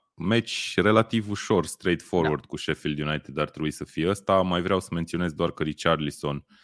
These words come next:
Speaker 1: după ce a avut niște ratări la Naționala Braziliei, din ce am citit, nu le-am văzut, uh, a declarat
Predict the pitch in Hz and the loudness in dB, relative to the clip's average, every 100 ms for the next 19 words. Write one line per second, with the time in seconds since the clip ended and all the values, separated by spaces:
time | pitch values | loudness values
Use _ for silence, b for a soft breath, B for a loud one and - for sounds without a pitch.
0 | b b - 71 82 - 80 76 82 71 | b b -16 -8 -6 -2 -2 0 -2 -4
1 | 73 - 71 73 - 80 71 71 73 - | -8 -4 -2 -2 0 -2 0 0 -2 -2
2 | 78 73 65 71 69 73 69 69 67 73 | 0 0 0 -2 -2 -4 -2 -4 -2 -2
3 | 69 - - 69 71 69 65 65 64 64 | -4 -8 -10 -10 -6 -6 -6 -6 -8 -6
4 | 76 - _ _ _ _ _ _ 73 71 | -6 -8 _ _ _ _ _ _ -4 -2
5 | 69 69 69 69 _ _ _ _ - - | -2 -4 -6 -12 _ _ _ _ -20 -6
6 | 73 76 78 76 78 - - - - | -4 -4 0 2 2 -2 -10 -20 -20